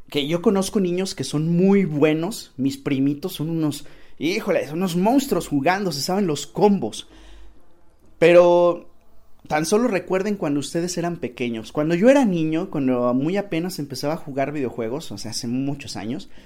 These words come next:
yo era malísimo porque no me coordinaba. O sea, había juegos en aquella época que si ahorita los juego, pues son facilísimos. Incluso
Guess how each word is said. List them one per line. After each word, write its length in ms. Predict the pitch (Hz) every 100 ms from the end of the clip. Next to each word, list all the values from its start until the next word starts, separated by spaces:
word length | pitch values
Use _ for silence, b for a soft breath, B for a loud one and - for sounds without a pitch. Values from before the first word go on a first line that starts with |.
| b b b b b b - -
yo 180 | 131 175
era 140 | 208
malísimo 680 | 214 151 156 202 - 160 127
porque 260 | 135 131 143
no 280 | 143 165 180
me 180 | 202
coordinaba. 1040 | 202 143 143 151 170 180 185 180 180 170 - - - -
O 120 | 139
sea, 640 | 131 156 160 170 165 139 127
había 320 | 135 143 170
juegos 400 | 170 180 175 175
en 100 | 147
aquella 320 | 143 160 170
época 400 | 170 170 165 156
que 100 | 147
si 160 | - 143
ahorita 280 | 151 170
los 200 | 196 151
juego, 420 | - 170 160 196 - B B B B -
pues 180 | 170
son 320 | 170 214 247 -
facilísimos. 800 | - 220 220 220 285 - 165 151
Incluso 420 | 165 202 208 233